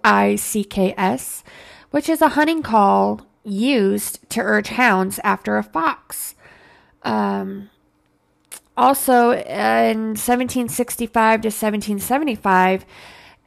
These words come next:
also sometimes used as an exclamation of an excitement or triumph. Yoicks is perhaps related to the earlier hoiks. Um,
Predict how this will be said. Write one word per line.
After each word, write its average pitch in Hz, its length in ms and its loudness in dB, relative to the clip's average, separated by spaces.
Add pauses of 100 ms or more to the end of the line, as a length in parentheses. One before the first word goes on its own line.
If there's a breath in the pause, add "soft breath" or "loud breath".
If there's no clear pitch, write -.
(140)
also 220 680 2
sometimes 214 640 -2
used 214 300 0
as 214 220 0
an 240 80 -2
exclamation 208 1080 -2 (240)
of 202 200 0
an 202 60 0
excitement 294 720 0 (100)
or 220 280 2
triumph. 185 840 -8 (380 loud breath)
Yoicks - 840 -2 (600)
is 233 160 -4
perhaps 214 460 -4
related 214 640 -2 (640)
to - 180 -6
the - 180 -4
earlier 202 600 0 (160)
hoiks. - 880 -4 (840 soft breath)
Um, 220 480 2